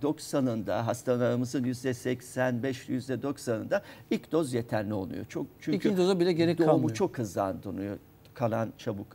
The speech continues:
Speaker 1: açılıyor, psikolojik olarak rahatlamış olan anne kendisi çok rahat doğuma katına biniyor, çok hızlanıyor. Ama her ihtimale karşı doğum uzadığı zaman ilk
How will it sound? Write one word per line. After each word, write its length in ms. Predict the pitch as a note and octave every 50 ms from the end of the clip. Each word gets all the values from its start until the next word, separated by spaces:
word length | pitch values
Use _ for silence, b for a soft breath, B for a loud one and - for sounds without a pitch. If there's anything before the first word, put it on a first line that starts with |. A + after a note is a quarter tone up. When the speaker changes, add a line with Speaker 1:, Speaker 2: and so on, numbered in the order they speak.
| - -
Speaker 1:
açılıyor, 560 | A#2 A#2+ - - A#2+ A2 A2+ A2+ A2 A#2 A#2
psikolojik 560 | - - - - - A2 G#2+ G2+ A2 - -
olarak 360 | - A2+ A2 A2+ A#2 A#2+ -
rahatlamış 520 | - A2+ A2 G#2+ - A2 A2 A2+ A2 - -
olan 340 | - A2+ A2 A2+ A2+ A2 - -
anne 320 | - A#2+ A2+ A2+ A2+ A2+ A#2 B B B B -
kendisi 380 | - C3 B2 A#2 A2 - - B2
çok 280 | - - B2+ A#2+ - A#2
rahat 200 | A#2+ A#2+ B2 B2 - B B B B B B B - -
doğuma 320 | B2 B2 B2 B2 C3 B2
katına 480 | B2+ - B2+ B2 - C3 A#2+ B2 A#2 G2+
biniyor, 360 | B2 A#2+ A#2+ A#2 A#2+ C3+ F3+ C#4 C#4+ B B B -
çok 220 | - G4+ - -
hızlanıyor. 340 | C3+ G#2 - G2+ G#2+ A2+ -
Ama 200 | G#3+ G3 C#3 - B B B B B B B - -
her 140 | - D4+ D#4+
ihtimale 600 | D4+ C4 F#3+ - - C3 G#2+ G#2+ G2 G2 F#2+ G#2
karşı 420 | - - F#2 E2+ G2+ - D3 B2
doğum 240 | C#3+ C#3 D3+ F#3 G3+ -
uzadığı 420 | - A#2 B2 B2+ A#2 - G#2+ G2
zaman 360 | G2+ - G#2 G#2+ D3 G#3 C#4+ D4 B B B B B B - -
ilk 140 | E3 E3+